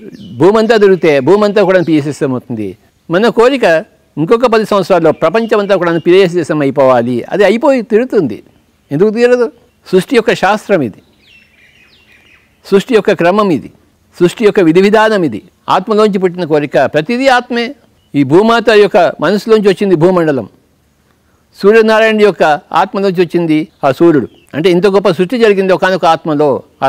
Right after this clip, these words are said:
సూర్యనారాయణలో. ఆ భూదేవి ఆత్మలో ఇంత పెద్ద భూమండలం వచ్చింది.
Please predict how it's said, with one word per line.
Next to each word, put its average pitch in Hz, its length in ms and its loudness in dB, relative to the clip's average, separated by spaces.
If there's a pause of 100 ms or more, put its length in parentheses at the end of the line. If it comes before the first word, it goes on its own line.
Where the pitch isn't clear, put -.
సూర్యనారాయణలో. 156 720 0 (2750)
ఆ 165 60 0 (100)
భూదేవి 202 420 4
ఆత్మలో 175 340 0 (180)
ఇంత 147 160 -4
పెద్ద 156 220 0
భూమండలం 180 480 2
వచ్చింది. 127 380 -4